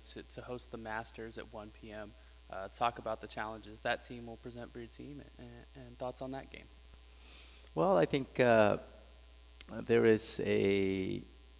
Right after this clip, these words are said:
Speaker 2: past history between our programs from our N A I A days. I'm really excited to reconnect with my, uh, old friend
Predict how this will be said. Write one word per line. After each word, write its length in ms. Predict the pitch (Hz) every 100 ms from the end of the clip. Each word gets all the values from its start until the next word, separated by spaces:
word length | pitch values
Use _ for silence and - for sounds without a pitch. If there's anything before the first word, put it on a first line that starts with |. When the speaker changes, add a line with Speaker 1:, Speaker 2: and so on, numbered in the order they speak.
| - -
Speaker 2:
past 420 | 143 127 - -
history 440 | 143 - - 104
between 420 | 98 120 - 98 92
our 80 |
programs 960 | 90 - 107 95 92 95 113 - - - - - - -
from 380 | - 101 95 98
our 400 | 90 92 92 95 101
N 160 | 101
A 120 | 95 92
I 100 | 92
A 380 | 92 92 92 -
days. 540 | 92 95 104 117 - - - - - - - 143
I'm 400 | 95 98 95 92 - -
really 260 | 120 139 104
excited 460 | - 104 98 95 - -
to 180 | 107 95
reconnect 680 | 98 - 98 92 - - - - -
with 460 | 98 95 92 87 90
my, 560 | 90 90 90 90 87
uh, 260 | 87 87 87
old 240 | - 98 -
friend 500 | - 95 98 95